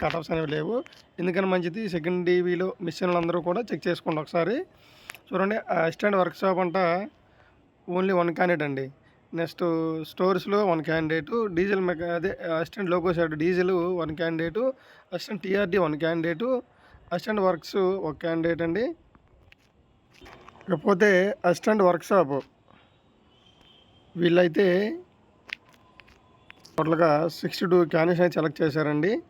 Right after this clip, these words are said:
నెక్స్ట్ అయితే అసిస్టెంట్ బ్రిడ్జ్ వచ్చి ట్వంటీ వన్ క్యాండిడేట్స్ని సెలెక్ట్ చేశారు.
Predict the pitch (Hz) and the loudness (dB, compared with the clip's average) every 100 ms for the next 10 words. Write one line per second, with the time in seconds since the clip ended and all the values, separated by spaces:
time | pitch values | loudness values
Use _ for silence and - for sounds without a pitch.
0 | - - _ - 170 - 190 180 170 185 | -20 -20 _ -4 -4 0 0 4 4 2
1 | 185 165 - - 196 165 147 151 202 175 | 2 -2 0 0 0 0 -2 2 2 2
2 | - 175 156 185 - _ _ _ _ - | 4 4 4 0 -6 _ _ _ _ -20
3 | - _ _ _ _ _ _ _ _ _ | -20 _ _ _ _ _ _ _ _ _
4 | - - _ _ - - 185 190 196 196 | -20 -20 _ _ -18 2 4 6 4 4
5 | 190 190 190 185 202 175 151 147 156 151 | 4 4 6 4 2 0 -2 -2 -4 0
6 | 165 180 | 0 2